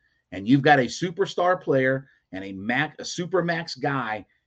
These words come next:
and you got other guys that are Hunter, Collins, big time contracts. Tony Ressler wants to win. At least give him credit for that. At least Tony Ressler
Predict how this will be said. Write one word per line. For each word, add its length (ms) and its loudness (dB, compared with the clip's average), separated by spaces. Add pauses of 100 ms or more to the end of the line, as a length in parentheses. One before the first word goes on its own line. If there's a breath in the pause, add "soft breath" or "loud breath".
(160)
and 180 -2
you 120 4
got 360 0
other 240 4
guys 360 -2
that 100 -4
are 240 -6
Hunter, 460 0
Collins, 580 -2 (380)
big 200 2
time 300 -2
contracts. 880 -2 (560)
Tony 300 4
Ressler 460 2
wants 260 0
to 80 -2
win. 160 -4
At 160 0
least 360 -2
give 180 2
him 120 -6
credit 360 -2
for 100 -4
that. 240 -4 (280)
At 140 -2
least 460 -2
Tony 340 -2
Ressler 560 -2